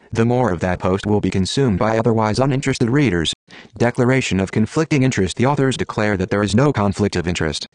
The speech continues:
Funding this research was supported by the George Mason University Office of Research and Economic Development.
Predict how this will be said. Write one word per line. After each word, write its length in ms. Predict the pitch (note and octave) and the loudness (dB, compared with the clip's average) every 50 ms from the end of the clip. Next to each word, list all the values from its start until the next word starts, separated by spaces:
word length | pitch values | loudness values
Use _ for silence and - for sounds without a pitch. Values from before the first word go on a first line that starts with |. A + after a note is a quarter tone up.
| - - - - - - | -20 -20 -20 -20 -20 -20
Funding 440 | _ - A2+ G#2+ G2 F#2 E2+ E2 E2 | _ -2 -2 0 0 0 -2 -2 0
this 180 | F#2 G#2+ - B2 | 0 -2 0 2
research 440 | C3+ D3 - - F#2 F2+ E2 - | 2 2 2 2 0 0 0 0
was 160 | G#2 G#2 G2+ - | 0 0 2 0
supported 480 | - - - - C#3 B2+ G2+ F#2+ E2+ | -2 -4 -2 0 0 2 2 2 0
by 140 | - F#2 F#2+ | 0 -2 -2
the 100 | - G2+ | -2 -2
George 320 | F#2 - B2 D3 D#3 A#2+ | 0 2 2 2 2 2
Mason 320 | G#2+ A#2+ D3 D3 - A2+ G2 | 2 0 0 0 0 2 2
University 580 | A2 B2+ B2+ G#2+ A#2 B2 B2 - - F#2+ G2 | 2 2 2 2 2 0 0 0 0 0 2
Office 320 | A2 B2+ B2+ - F#2+ D#2+ - | 2 0 0 -2 -4 -2 -2
of 140 | G2 E2+ F2 | -2 0 0
Research 400 | F2 - G2 F#2 F2+ - - - | 0 0 -2 -2 -2 -4 -6 -2
and 160 | A#2+ A#2 A#2 | 0 2 2
Economic 440 | B2 - C3+ C3 C3 A#2+ A#2+ A2 - | 2 0 0 0 2 2 2 0 0
Development. 580 | - A2+ A#2+ A#2+ A2 G2 - - E2 D2 D2 | 0 0 0 0 0 0 0 -2 -4 -4 -6